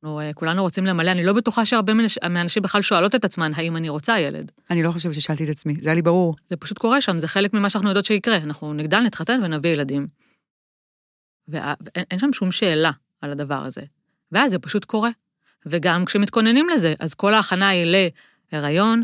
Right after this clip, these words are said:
Speaker 1: נכון? והכנה
Speaker 2: נכון.
Speaker 1: ללידה. אין הכנה ליום הראשון בבית עם התינוק, "בואי תראי מה הולך לקרות שם." שם אנ-, הנשים נשארות לבד. וגם ה-,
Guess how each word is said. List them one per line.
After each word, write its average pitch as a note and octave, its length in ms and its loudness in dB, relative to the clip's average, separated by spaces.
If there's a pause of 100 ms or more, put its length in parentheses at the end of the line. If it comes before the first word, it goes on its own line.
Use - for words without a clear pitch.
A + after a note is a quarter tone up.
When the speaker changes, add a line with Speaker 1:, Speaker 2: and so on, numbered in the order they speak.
Speaker 1:
נכון? F3 320 -4
והכנה F3 480 0
Speaker 2:
נכון. E3+ 140 2
Speaker 1:
ללידה. F3 480 2 (420)
אין C#4 160 4 (100)
הכנה A3+ 320 6
ליום G3+ 260 6
הראשון F3+ 320 2
בבית E3+ 320 4
עם E3+ 160 2
התינוק, E3 520 -2 (240)
"בואי E3 180 0
תראי D#3+ 200 -2
מה D#3+ 100 0
הולך D3 200 -2
לקרות D3 280 -6
שם." C#3+ 180 -8
שם G#3 240 0 (180)
אנ-, F3 80 -6 (120)
הנשים E3+ 280 0
נשארות G#3 320 -2
לבד. E3+ 300 -2 (920)
וגם G3+ 380 4
ה-, A#3 460 6